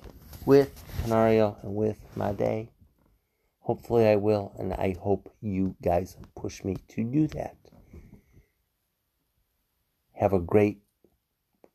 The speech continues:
let's see, it's trash day, so it's Thursday. Have a great Thursday,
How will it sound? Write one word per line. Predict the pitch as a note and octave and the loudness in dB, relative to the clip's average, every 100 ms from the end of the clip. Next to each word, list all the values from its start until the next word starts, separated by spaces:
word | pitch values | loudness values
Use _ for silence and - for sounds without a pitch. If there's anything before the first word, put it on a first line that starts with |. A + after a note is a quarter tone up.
| _ _ _ _ _ _ _ _ _ _ _ _ | _ _ _ _ _ _ _ _ _ _ _ _
let's | - - | -20 0
see, | F#2+ | 0
it's | D#2 - - - _ - - _ _ _ _ | 0 -6 -20 -20 _ -20 -20 _ _ _ _
trash | - A2+ G#2 F2 | 0 6 6 6
day, | - D2 | -6 -14
so | - | -10
it's | F2+ - | -10 -4
Thursday. | G2+ F#2+ - D#2 - _ _ _ - | 0 0 -2 -8 -10 _ _ _ 2
Have | E3+ | 2
a | D#3+ | 4
great | D#3+ D3+ | 0 0
Thursday, | D#3 D3+ C#3 D3 C#3+ C3+ | 0 -2 2 2 2 -2